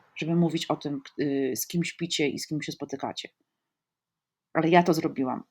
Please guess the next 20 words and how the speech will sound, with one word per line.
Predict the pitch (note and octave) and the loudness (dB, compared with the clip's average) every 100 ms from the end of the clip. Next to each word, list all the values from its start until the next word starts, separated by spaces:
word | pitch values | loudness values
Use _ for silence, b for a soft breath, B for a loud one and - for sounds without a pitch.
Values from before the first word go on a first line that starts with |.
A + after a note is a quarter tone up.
| - | 0
dlatego | D#3 D#3 D3+ D#3 | 2 2 0 -2
że | - C#3 C3 C3+ _ _ | 0 0 0 -4 _ _
taka, | G3+ F3+ D3 | 0 2 2
a | |
nie | D#3 D3 | 2 0
inna | C#3+ C#3 | -2 -2
jest | C#3 | -4
sytuacja. | - - C#3+ B2+ - C3+ | -6 -6 -4 -4 -4 -4
Tak | - C#4 - | 0 0 2
też | D4+ C#4+ | -2 0
chciałabym | - - A3+ G3+ F3 D#3+ | -2 4 6 6 2 -4
świata, | - - D#3 D3+ D3 | -4 0 0 0 -4
w | D3+ - | -6 -6
którym | D#3+ D#3 D3+ - b | -4 -4 -6 -10 b
to | - | -2
nie | E3+ | 0
jest | E3 C#3+ | 2 2
żaden | D#3+ D3 C3+ | 0 0 -4
temat, | - D3 B2+ A2 - _ _ _ _ _ _ _ | -2 -2 -2 -6 -14 _ _ _ _ _ _ _
ale | D3+ D#3+ F3+ F#3+ | 0 4 4 2